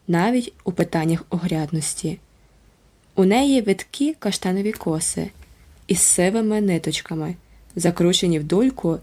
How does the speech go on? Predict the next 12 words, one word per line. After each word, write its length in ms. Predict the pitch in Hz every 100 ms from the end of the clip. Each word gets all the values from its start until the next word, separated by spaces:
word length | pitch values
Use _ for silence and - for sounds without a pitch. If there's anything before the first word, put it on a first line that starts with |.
| - -
на 100 | 226
потилиці, 760 | 226 254 208 165 170 175 - 165 - _ _ _ _ _ -
усміхнене 640 | 190 - 214 254 - 185 170
рожевощоке 680 | 170 180 175 - 185 180
лице 520 | 160 151 - 175 196 214 _ _ _ _ _ _ -
і 120 | 185
великі 680 | 165 156 170 220 - 226 233 _ _
лагідні 540 | 160 160 160 156 165 -
очі, 540 | 160 160 156 - 175 175 - - _ _ _ -
сині, 560 | - - 294 226 170 - _ _ -
мов 160 | 254
незабудки. 800 | 247 233 214 190 160 - - 180